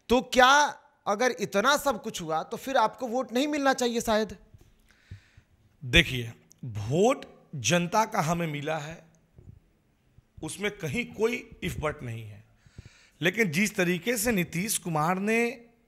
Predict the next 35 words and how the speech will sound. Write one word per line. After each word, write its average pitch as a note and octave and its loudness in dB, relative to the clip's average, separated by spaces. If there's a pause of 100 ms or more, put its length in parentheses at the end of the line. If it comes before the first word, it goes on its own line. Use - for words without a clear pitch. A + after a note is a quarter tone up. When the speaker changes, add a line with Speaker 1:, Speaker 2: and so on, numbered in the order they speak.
Speaker 2:
धांधली G3+ 4 (120)
अपने G3 -2 (760)
अधिकारियों F3 6
से B3 0
उन्होंने F3 -2
करवाया, B2 -8 (1080)
ये A3+ 0 (440)
धांधली F#3+ 2
करवा E3+ -2
के A3+ -6
ही A3+ -4
ये G#3 -4
जीते C3 -10
हैं, - -18 (800)
ये D#3+ -6
आप D3+ -4
जान B2 -6
लीजिए। G2+ -18 (840)
नीतीश F#3+ 2
कुमार A3+ 2
जी A#3 -2
को A#3 2
ज़ीरो F#3+ 4
वोट G#3 0
आया C3+ 0
है, B2+ -4
ज़ीरो। D3 -4
हम A#2+ -10
इसको D#3+ -8
एक F#3+ 4
भी A3 0
वोट F3+ -2
नहीं C#3 -6
मानता A#2 -10
हूँ। G#2 -18